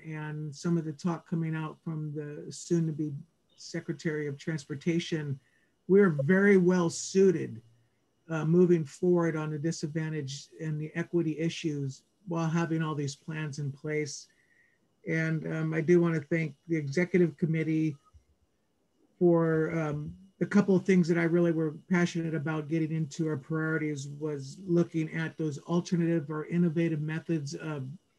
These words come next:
permanent funding mechanisms for infrastructure, and then, um, adding the server farm into the state portion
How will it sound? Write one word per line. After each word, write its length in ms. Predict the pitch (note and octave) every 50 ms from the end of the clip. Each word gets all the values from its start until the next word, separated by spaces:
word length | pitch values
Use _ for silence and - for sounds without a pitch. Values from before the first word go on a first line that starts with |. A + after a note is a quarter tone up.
| _ _
permanent 380 | - F3+ F3 F3 E3+ E3 - - -
funding 320 | - E3 E3 D#3+ F3 F3
mechanisms 880 | E3+ F3 F3+ F3+ - F3+ F3+ F#3 F#3+ F3+ F#3+ G3 G3 F#3+ F3+ F3+ - - _ _ _ _ _ _ _ _ _
for 180 | - F3 E3+ D#3+
infrastructure, 920 | E3+ E3 - F3 E3+ - - F3+ E3+ E3 - - - F3 F3 F3 E3+ - _ _ _ _ _ _ _ _ _ _ _ _ -
and 400 | - E3+ E3 E3 D#3+ D#3+ D#3+ D#3
then, 340 | D3 E3+ D#3+ E3 D#3 D#3 D#3 D#3
um, 420 | D#3 D#3 D3+ D3 D3 D3 E3+ G3+ D4 - _ _ _ _ _ -
adding 320 | - F3 F3 F3 F3 F3 E3+
the 60 | E3
server 400 | E3 - - F3+ F3+ E3 F3 E3+
farm 360 | E3 - E3+ E3 D#3 D3+ D3+
into 200 | D#3+ D3 C#3 E3+
the 120 | C#3 D3+ C#3
state 460 | - - - - E3+ E3+ F3 F3 _
portion 640 | - - F3 F3 F3 - - E3+ D#3+ D#3+ D#3+ D#3